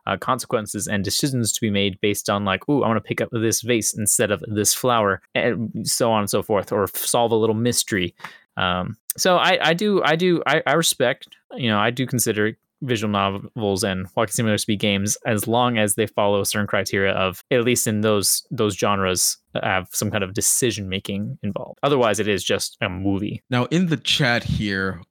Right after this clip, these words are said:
Speaker 2: a one Puppet Master N asked, "Is Bandersnatch then, by that definition, a video game?"
Speaker 1: Which one was that one?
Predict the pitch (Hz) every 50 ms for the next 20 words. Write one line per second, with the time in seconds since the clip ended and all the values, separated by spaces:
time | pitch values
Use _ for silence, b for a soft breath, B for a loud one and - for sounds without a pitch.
0 | _ _ _ 113 117 110 110 147 180 185 160 131 113 110 104 92 - - - _
1 | _ - - - 143 - - 110 95 - - - - - - 101 117 113 104 -
2 | - - 92 - - 113 110 101 92 87 82 - _ 135 135 127 113 104 - -
3 | 143 135 123 101 107 92 90 - 131 143 160 147 127 120 113 - - 120 107 98
4 | - - - - 107 101 101 98 92 101 101 98 101 95 101 98 90 - 98 95
5 | 80 78 98 92 98 95 92 92 92 104 101 98 92 92 87 90 - 82 - -
6 | 117 104 95 107 104 101 101 107